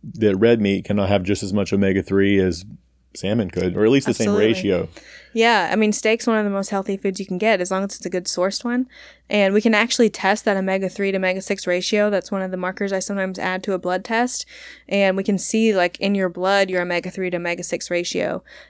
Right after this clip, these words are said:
Speaker 2: And I have a lot of people, especially my veteran community, like, a lot of the Navy seal guys, the special operators that have P T S D and T B Is, they're on, like, a gram of fish oil a day, like, a lot.
Speaker 1: What are you doing with the veteran community?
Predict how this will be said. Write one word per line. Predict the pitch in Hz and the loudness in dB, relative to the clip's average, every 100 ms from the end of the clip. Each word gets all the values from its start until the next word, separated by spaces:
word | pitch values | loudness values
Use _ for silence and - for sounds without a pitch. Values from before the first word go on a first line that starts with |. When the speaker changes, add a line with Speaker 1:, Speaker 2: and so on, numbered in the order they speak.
| _ | _
Speaker 2:
And | 185 185 180 | 0 0 0
I | 190 | 0
have | 220 | 2
a | 202 | 2
lot | 185 196 | 4 2
of | 214 | 0
people, | 214 196 | -2 0
especially | 190 - 196 - | 0 2 -2 0
my | 208 185 | 0 2
veteran | 185 185 202 208 | 2 2 0 -2
community, | 226 226 226 233 220 | 0 0 2 2 2
like, | 202 | 0
a | |
lot | 190 185 | -2 -2
of | |
the | 190 | -2
Navy | 185 190 | -4 -4
seal | 185 202 196 | -4 0 0
guys, | 190 185 185 185 | 2 4 4 0
the | 190 | -2
special | - 190 - 185 | -2 -2 -2 -2
operators | 180 190 190 190 185 185 - - - _ | -2 -2 -2 -2 -2 -2 -6 -10 -20 _
that | 190 | 0
have | 196 185 180 - | 2 2 -2 -12
P | - 226 | -4 -2
T | - | 2
S | 196 - | 2 2
D | 214 202 | 0 0
and | 185 | 0
T | - | 0
B | 202 185 | 2 2
Is, | 190 190 170 180 - - - _ | 4 4 2 0 -4 -10 -20 _
they're | 196 247 | 2 6
on, | 285 | 6
like, | 247 208 | 4 2
a | |
gram | 185 180 175 196 190 165 165 - | -2 0 2 2 2 0 -6 -8
of | 180 | -6
fish | 190 - | -4 -4
oil | 190 175 | -4 -4
a | |
day, | 165 170 151 - | -2 -2 -2 -6
like, | 180 185 | -6 -4
a | |
lot. | 170 175 139 - _ _ _ _ _ - | 0 2 2 -2 _ _ _ _ _ -4
Speaker 1:
What | 117 123 | 0 4
are | |
you | 120 | 6
doing | 113 | 6
with | 110 | 4
the | 98 | 4
veteran | 95 110 104 | 2 2 2
community? | 95 92 92 92 | 0 -2 -2 -4